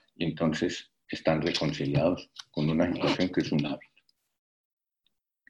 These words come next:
La comunicación efectiva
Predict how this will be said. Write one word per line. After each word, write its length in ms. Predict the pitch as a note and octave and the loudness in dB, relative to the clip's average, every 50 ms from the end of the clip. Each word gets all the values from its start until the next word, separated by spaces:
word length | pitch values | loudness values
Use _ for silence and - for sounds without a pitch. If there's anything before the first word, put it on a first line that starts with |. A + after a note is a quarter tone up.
| _ _ _ _ _ - - - _ _ _ _ _ - _ _ _ _ _ _ _ - - _ _ - - - _ _ _ _ _ _ _ _ _ | _ _ _ _ _ -20 -20 -20 _ _ _ _ _ -20 _ _ _ _ _ _ _ -20 -20 _ _ -16 -16 -16 _ _ _ _ _ _ _ _ _
La 200 | - G2+ G2 F2+ | 6 8 8 8
comunicación 840 | - - G2 F#2 F#2 F#2 F#2 F#2 - E2+ - - - G2 G2 G2 - - | 8 8 10 10 10 10 8 8 6 6 6 6 6 6 6 6 8 6
efectiva 800 | A#2+ A#2+ A#2+ B2 A#2+ A#2+ - - A#2 A2 F#2+ F#2 F#2+ - - | 6 8 8 8 6 8 10 10 12 12 12 10 8 6 2